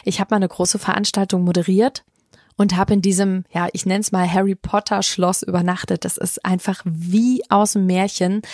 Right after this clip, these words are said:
Mit einem, woran ich mich erinnern kann, war, glaub ich, die, ja genau, diese wunderschöne Terrasse, wo wir gefrühstückt haben, wo man dann eben auch auf den Park gucken kann, bis in die sächsische Schweiz.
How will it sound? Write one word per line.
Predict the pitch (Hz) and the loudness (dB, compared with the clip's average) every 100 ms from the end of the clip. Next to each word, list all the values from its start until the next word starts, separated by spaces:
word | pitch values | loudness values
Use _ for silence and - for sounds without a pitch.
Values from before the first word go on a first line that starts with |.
| - - - - - | -14 -14 -16 -18 -2
Mit | 190 202 - | 2 2 0
einem, | 190 196 202 190 | 0 2 2 0
woran | 175 220 | 0 0
ich | - | -2
mich | 220 | -4
erinnern | - 226 254 | -2 0 0
kann, | 247 - 226 | -2 -4 -2
war, | 214 214 | -2 -2
glaub | 196 196 202 | 0 0 0
ich, | 214 - | -2 -4
die, | 196 - | -10 -4
ja | - 208 | -2 2
genau, | 208 196 185 | 2 4 2
diese | 180 180 170 | 2 2 2
wunderschöne | 202 262 262 - 214 208 | 2 2 0 0 0 0
Terrasse, | - 185 185 208 202 | 0 0 0 0 0
wo | 180 | 0
wir | 175 175 | 0 -2
gefrühstückt | 180 - 262 - 190 - | -2 0 0 0 -4 -2
haben, | 180 190 214 - - _ | -2 -2 -4 -10 -16 _
wo | 190 | 0
man | 196 | 2
dann | 190 | 2
eben | 180 185 | 2 0
auch | 196 | 0
auf | 226 | 0
den | 202 196 | -2 0
Park | 202 220 233 _ | 2 0 0 _
gucken | 233 226 202 | 0 0 -6
kann, | - 196 196 196 - - | -2 -2 0 -4 -10 -4
bis | - 233 | -2 0
in | 208 | 2
die | 202 | 2
sächsische | 185 185 - 190 185 | 0 -2 -2 -4 -2
Schweiz. | 170 185 180 214 - | -2 0 0 0 -4